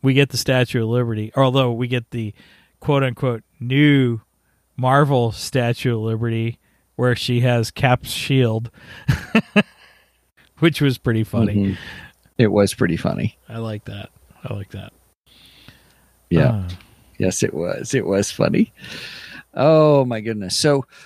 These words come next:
Speaker 2: um, what other aspects of the, of the movie do you wanna talk about? What other things were there that you like, "Oh, I have to talk about this. I gotta discuss this"?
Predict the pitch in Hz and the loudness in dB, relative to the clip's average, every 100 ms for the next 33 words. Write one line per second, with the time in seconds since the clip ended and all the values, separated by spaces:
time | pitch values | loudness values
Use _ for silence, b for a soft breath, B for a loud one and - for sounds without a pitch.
0 | B - 160 170 160 139 131 - - 147 | B -2 2 4 2 -2 -8 -12 -8 0
1 | 160 214 - 180 202 202 147 175 - - | 2 0 0 2 2 2 0 -4 -4 -6
2 | - 151 139 123 151 135 139 139 147 123 | -4 0 0 2 2 2 2 2 2 0
3 | 113 _ 135 127 123 117 107 101 98 78 | -2 _ 0 2 2 0 0 -2 0 -2
4 | 52 - 123 131 131 110 131 110 104 110 | -4 0 2 2 2 0 2 2 2 4
5 | 107 101 95 - 107 110 98 80 - 113 | 4 4 2 -2 -4 -4 -6 -8 -8 -8
6 | 107 101 - 98 101 90 87 82 - 82 | -6 -8 -10 -10 -8 -8 -8 -8 -6 -8
7 | 60 - 87 92 92 85 82 - 80 - | -8 -8 -6 -4 -4 -4 -6 -6 -6 -6
8 | - - | -10 -10